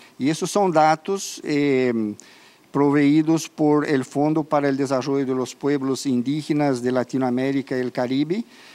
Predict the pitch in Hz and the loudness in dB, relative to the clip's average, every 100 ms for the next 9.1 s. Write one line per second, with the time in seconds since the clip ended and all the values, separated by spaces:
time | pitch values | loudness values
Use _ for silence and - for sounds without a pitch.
0 | - - 180 220 - 226 180 190 175 208 | -12 -4 -2 -2 0 0 2 -2 -2 -6
1 | 208 - _ - 165 170 160 175 160 147 | -6 -16 _ -2 0 0 0 0 0 -2
2 | - 165 151 120 160 156 156 135 151 190 | 0 2 2 0 -2 0 0 0 0 0
3 | 214 220 - _ - - - _ - 143 | -2 -4 -6 _ -20 -20 -20 _ -6 -2
4 | 139 135 139 139 151 156 151 151 143 143 | 0 2 0 0 0 2 4 4 4 4
5 | 135 127 123 131 - 143 139 139 143 143 | 2 0 -2 -2 -2 0 2 2 2 2
6 | 139 131 156 175 160 156 135 - 143 170 | 2 2 4 2 2 0 -2 -2 -2 0
7 | 196 196 233 240 _ - - 180 180 175 | 0 0 -2 -4 _ -20 -2 2 2 2
8 | 170 165 156 160 151 147 143 156 - 180 | 2 2 2 2 2 2 0 -2 -4 -6